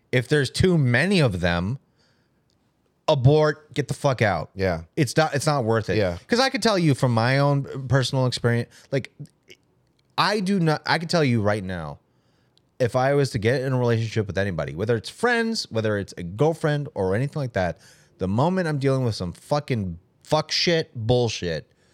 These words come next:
Speaker 1: bye, I'm done. I'm not dealing with your drama. It, it's, there's no, I don't need that in my life.
Speaker 2: Mm.
Speaker 1: I don't. And, you know, in the case of Will, it's like the obvious answer is to hit the abort button
Speaker 2: Yeah.
Speaker 1: on their relationship.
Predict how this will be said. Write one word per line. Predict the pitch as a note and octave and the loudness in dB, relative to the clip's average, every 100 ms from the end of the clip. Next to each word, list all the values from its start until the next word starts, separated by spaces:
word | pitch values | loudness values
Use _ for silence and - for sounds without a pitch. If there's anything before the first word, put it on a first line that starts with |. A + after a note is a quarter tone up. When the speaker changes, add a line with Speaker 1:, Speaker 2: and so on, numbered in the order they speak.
| _ _ _ _ _ _ _ A2 | _ _ _ _ _ _ _ -16
Speaker 1:
bye, | G2+ - G2 A#2 A#2 G#2+ F#2+ | -14 -10 -2 0 2 0 -4
I'm | G2+ | -2
done. | A2 G#2+ F#2 | 0 0 -2
I'm | F2+ | -2
not | G2+ | -2
dealing | F#2 G#2 | 0 -2
with | G#2 | -2
your | G2 F#2 | -2 -4
drama. | F2 F#2 E2+ D#2+ - _ _ _ | -2 -2 -2 -6 -12 _ _ _
It, | G#2+ G2+ | -10 -10
it's, | G2+ - - A#2+ - | -10 -10 -12 -16 -12
there's | C#3+ B2+ | -4 0
no, | C#3 - | 0 0
I | C3+ | 0
don't | C#3 C3+ A2+ | 0 -2 -4
need | A2+ G2 | -4 -2
that | F#2+ | -4
in | |
my | E2 | -6
life. | D#2+ D#2 B1 _ - | -8 -8 -12 _ -10
Speaker 2:
Mm. | F#2 E2 - _ _ | -8 -10 -14 _ _
Speaker 1:
I | C3+ | 0
don't. | C3+ B2 D#2+ - _ _ _ _ _ _ - | 0 0 -6 -18 _ _ _ _ _ _ -2
And, | C3 B2+ A2+ - G#2+ | 0 0 -4 -10 -4
you | D3 | 0
know, | A#2 | 0
in | A#2+ | 0
the | A#2 | 2
case | C#3 B2 | 2 2
of | A2+ | 0
Will, | B2 F3 G#2+ G2+ | 2 2 2 0
it's | G2+ | 0
like | A#2+ G2 | -4 -2
the | A#2+ | -2
obvious | A2+ B2 A2 - | 0 0 -2 -4
answer | G2 A#2+ - F2+ F2 A#2 _ _ _ - | -6 -6 -4 -4 -6 -10 _ _ _ -8
is | G2 G2 F#2+ F#2+ - _ _ _ _ _ _ - | -4 -2 -2 -6 -8 _ _ _ _ _ _ -2
to | A#2 | 0
hit | G2+ A2 | 0 -2
the | G#2+ | 0
abort | G2 G2 G#2+ F#2+ | 2 2 -2 -2
button | F2+ E2 D#2+ D#2 | -6 -6 -10 -6
Speaker 2:
Yeah. | G2 | -4
Speaker 1:
on | F2 F2+ | -4 -4
their | E2+ | -4
relationship. | E2 F2 E2+ D#2 D#2 - | -4 -6 -8 -10 -10 -12